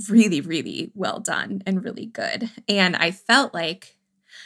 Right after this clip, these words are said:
it's probably not the first time that I've listened to it because I would often use audio in the classroom, especially for short stories, just as a reading resource for kids. But it, you know, mostly, like you said, I was reading it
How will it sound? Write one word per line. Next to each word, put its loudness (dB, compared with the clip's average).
it's -4
probably 4
not 2
the -6
first 2
time 4
that 2
I've 0
listened 4
to 0
it -2
because 0
I -2
would -6
often -12
use -4
audio -14
in -16
the -20
classroom, 0
especially -2
for -4
short -2
stories, -2
just 0
as 4
a 2
reading 2
resource 4
for -2
kids. -2
But 4
it, 2
you 2
know, 0
mostly, 6
like 0
you -2
said, 2
I -4
was -2
reading 0
it -10